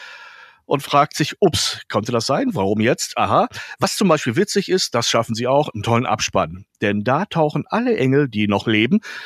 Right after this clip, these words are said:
die es jemals auf, ähm, dem Bildschirm oder der Leinwand gegeben hat, sozusagen als Kolleginnen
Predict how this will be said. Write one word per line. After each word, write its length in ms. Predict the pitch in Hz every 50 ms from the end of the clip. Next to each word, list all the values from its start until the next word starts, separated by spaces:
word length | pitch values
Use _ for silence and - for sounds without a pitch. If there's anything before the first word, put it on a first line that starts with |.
| - - - -
die 80 | 123
es 120 | 117 - -
jemals 320 | 185 196 196 185 175 -
auf, 400 | - 104 104 - - - - -
ähm, 600 | 120 113 110 107 110 107 104 107 117 113 110 117
dem 160 | 104 107 101 98
Bildschirm 420 | 127 165 196 - - 196 190 170
oder 200 | 123 113 110 101
der 80 | 101 98
Leinwand 320 | 104 113 131 147 156 -
gegeben 460 | - 107 104 120 135 147 165 160 139
hat, 440 | 139 139 139 139 139 147 - - - - - - - - -
sozusagen 560 | - 123 120 - 120 113 123 123 127 120 123
als 420 | - 113 104 104 107 - - - -
Kolleginnen 880 | - 151 160 175 214 240 247 190 131 113 113 107 110 139 160 170